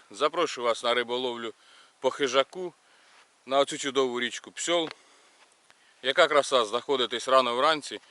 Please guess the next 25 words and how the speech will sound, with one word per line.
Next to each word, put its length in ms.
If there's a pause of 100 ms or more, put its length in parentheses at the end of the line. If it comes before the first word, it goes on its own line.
(160)
коли 240
ще 140
туман 440 (120)
біля 260
водойми. 560 (560)
Просто 320
не 140
передать 420
словами. 580 (1160)
Ще 160
й 180 (280)
рибка 380
там 220
за 60
очеретом 680 (840)
плюхочеться, 640
і 60
такі 360
звуки 400
дебелого 580
жереха. 520 (360)
Так 160
як 140
я 100
піймав 500